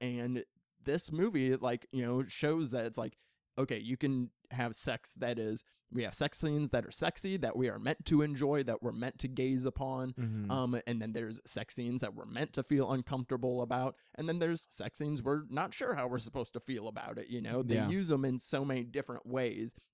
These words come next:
Speaker 1: And, it, you know, in a way that it's, again, not just people fucking, but there is a lot of fucking and a lot of gazing upon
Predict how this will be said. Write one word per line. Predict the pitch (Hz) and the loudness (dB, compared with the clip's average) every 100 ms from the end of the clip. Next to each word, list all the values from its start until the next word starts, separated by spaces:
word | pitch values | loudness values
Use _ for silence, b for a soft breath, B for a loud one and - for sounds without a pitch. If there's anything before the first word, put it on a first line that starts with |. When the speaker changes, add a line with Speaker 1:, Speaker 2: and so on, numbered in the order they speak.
| - | -2
Speaker 1:
And, | 131 | 0
it, | 123 - | 0 0
you | 135 | 0
know, | 117 117 - | 2 0 0
in | 131 | 4
a | |
way | 131 185 | 4 4
that | 151 123 | 2 0
it's, | 113 - 110 127 | -2 -4 -6 -4
again, | 123 139 180 | -2 -2 -2
not | 117 127 | -4 -4
just | 120 113 - | -4 -6 0
people | 170 - 110 | 0 0 0
fucking, | 202 - 127 131 | 0 0 -2 -2
but | 123 117 - | -2 -2 -4
there | 123 120 | -8 -2
is | 151 139 | 0 0
a | 113 | -2
lot | 127 135 | -2 -2
of | 127 | -2
fucking | 131 143 110 120 | -6 -6 -6 -8
and | - 120 | -6 -6
a | |
lot | 117 120 131 | -2 0 2
of | 127 127 120 | 2 0 -4
gazing | 123 135 127 120 | -2 -2 -2 -4
upon | 117 123 120 120 | -2 -2 0 -2